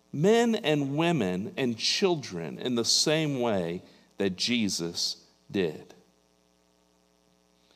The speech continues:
Secondly, I believe that compassion involves listening to our neighbors.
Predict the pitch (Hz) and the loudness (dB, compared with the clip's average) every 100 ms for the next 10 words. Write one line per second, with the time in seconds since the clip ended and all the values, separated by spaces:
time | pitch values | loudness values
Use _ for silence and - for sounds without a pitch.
0 | _ _ _ - - 226 226 143 98 117 | _ _ _ -6 4 4 4 0 0 2
1 | 113 113 123 123 143 104 98 104 - 123 | 2 2 2 2 2 2 0 -2 -4 -4
2 | 113 - 160 165 - 156 143 135 120 107 | -4 0 0 0 -2 -2 -2 -2 -2 -2
3 | 120 139 107 87 85 131 156 - - - | 2 4 4 2 0 -4 -4 -6 -6 -12
4 | _ _ _ 110 127 156 - - 92 78 | _ _ _ 0 4 4 2 0 -2 -4
5 | 62 - 113 _ _ _ _ _ - 107 | -8 -12 -18 _ _ _ _ _ -2 4
6 | 104 98 101 95 80 57 87 - - - | 6 6 4 0 -2 -6 -2 0 0 -6